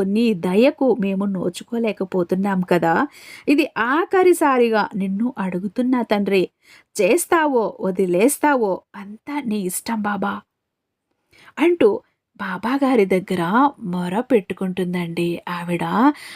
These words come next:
ఆవిడ మొర వింటే, విన్న మనకే ఇలా కళ్ళల్లో నీళ్లు వస్తే, ఇక బాబా గారిని అంత ఆర్తిగా, అంత దయ్యగా పిలిచినప్పుడు బాబా గారు రాకుండా ఉంటారా?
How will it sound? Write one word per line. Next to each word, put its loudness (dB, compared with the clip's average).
ఆవిడ 2
మొర 0
వింటే, -2
విన్న -2
మనకే -2
ఇలా 2
కళ్ళల్లో -6
నీళ్లు -2
వస్తే, -2
ఇక 0
బాబా 0
గారిని -2
అంత -4
ఆర్తిగా, 2
అంత -2
దయ్యగా 2
పిలిచినప్పుడు -4
బాబా -6
గారు 2
రాకుండా -4
ఉంటారా? -2